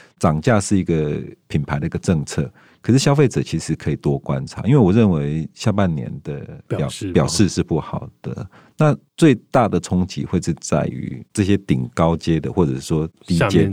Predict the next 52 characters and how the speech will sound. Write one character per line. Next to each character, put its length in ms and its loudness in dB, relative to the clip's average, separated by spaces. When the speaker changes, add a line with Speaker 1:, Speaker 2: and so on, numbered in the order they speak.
Speaker 2:
中 180 -2
上 220 -4
来 140 -10
的。 60 -16
Speaker 1:
对， 380 2
这 120 -2
些 120 0
中 240 4
间 180 2
的 120 0
这 100 -6
个 100 -2
区 220 -8
间。 160 -6
Speaker 2:
位 160 6
阶 180 0
大 120 0
概 100 0
在 100 -2
哪 160 -4
里？ 120 -6
可 120 -4
以 60 4
直 180 -6
接 140 0
给 220 -2
消 180 0
费 80 2
者 100 2
一 60 2
条 140 0
明 320 0
路 180 4
吗？ 180 -2
明 300 0
灯？ 240 2
Speaker 1:
没 100 6
有， 160 8
你， 60 4
Speaker 2:
位-， 40 2
价 140 2
格 60 6
位 60 8
阶。 40 4
Speaker 1:
我 20 4
们 0 -
刚 120 4
刚 100 6
提 180 0
到 220 2
了 180 4
像 380 -2